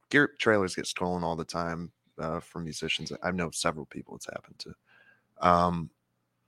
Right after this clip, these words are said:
and th-, that's, like, less sketchy than stuff we've done. Like, you walk outside and there's, like, ten drug deals going on, and it's just uncomfortable. But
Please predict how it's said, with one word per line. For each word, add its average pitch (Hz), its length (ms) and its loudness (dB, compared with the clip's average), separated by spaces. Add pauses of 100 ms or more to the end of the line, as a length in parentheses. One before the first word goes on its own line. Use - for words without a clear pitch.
(240)
and 95 180 0
th-, 95 160 -2
that's, 107 420 6
like, 92 240 0
less 92 240 2
sketchy 85 400 0
than 76 380 -6 (520)
stuff - 320 0
we've 80 180 0
done. 76 300 -2
Like, 85 200 -4
you 87 80 2
walk 85 200 2
outside 80 340 -2
and 76 100 -6
there's, - 160 -6
like, 73 180 -6
ten 78 320 -4 (540)
drug 87 280 6
deals 80 280 -2
going 76 280 -4
on, 76 340 -4
and 71 320 -8 (600)
it's - 180 -4
just - 180 2
uncomfortable. 76 680 -2
But - 180 0